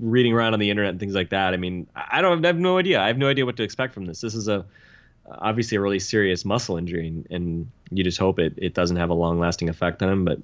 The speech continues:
but who knows? Hopefully we'll, we'll get some more positive news on that tomorrow at, at, uh,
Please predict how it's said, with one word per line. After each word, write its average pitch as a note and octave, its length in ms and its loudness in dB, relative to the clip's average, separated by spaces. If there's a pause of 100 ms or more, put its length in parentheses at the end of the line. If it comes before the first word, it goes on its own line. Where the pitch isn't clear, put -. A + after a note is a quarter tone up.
but E2+ 140 -2
who F#2 100 2
knows? E2+ 300 2
Hopefully F2+ 360 2
we'll, E2+ 320 2 (160)
we'll F#2+ 220 -4
get F#2 200 0
some F2+ 200 2
more F2 320 2
positive F2+ 440 0
news F#2 320 4
on F2 140 4
that F2+ 300 -2
tomorrow F2 400 -2
at, D#2 80 -8 (160)
at, E2+ 240 -8
uh, E2+ 200 -4